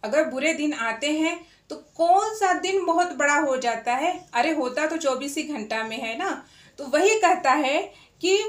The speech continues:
"अब बनना है तो बनना है, और मुझे अगर मारना है तो मारना है, अब चाहे जो भी हो जाए,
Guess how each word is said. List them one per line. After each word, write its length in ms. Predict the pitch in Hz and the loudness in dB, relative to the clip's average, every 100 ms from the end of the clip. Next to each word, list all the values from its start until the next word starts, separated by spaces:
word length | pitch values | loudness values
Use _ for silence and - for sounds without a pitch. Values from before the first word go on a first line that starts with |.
| - _ | -8 _
"अब 340 | 269 359 415 - | 2 2 2 2
बनना 400 | 311 359 381 427 | 0 2 2 2
है 200 | 427 392 | 2 -2
तो 140 | 381 233 | -2 -6
बनना 400 | 240 277 339 339 | -2 0 2 2
है, 440 | 349 330 330 - _ | 2 -2 -4 -12 _
और 260 | 226 285 320 | 2 4 4
मुझे 360 | 285 311 349 381 | 2 0 2 2
अगर 200 | 359 302 | 4 2
मारना 500 | 254 262 277 320 370 | 2 2 2 0 0
है 260 | 381 370 359 | 0 -2 -4
तो 80 | 233 | -6
मारना 480 | 240 262 285 302 311 | 0 0 2 0 0
है, 220 | 311 311 - - | -2 -6 -12 -8
अब 160 | 220 | -6
चाहे 260 | - 269 285 | 0 0 0
जो 240 | 202 311 | 0 -2
भी 160 | 320 311 | 2 2
हो 220 | 285 254 | 2 -4
जाए, 420 | - 240 247 339 | -2 0 0 -2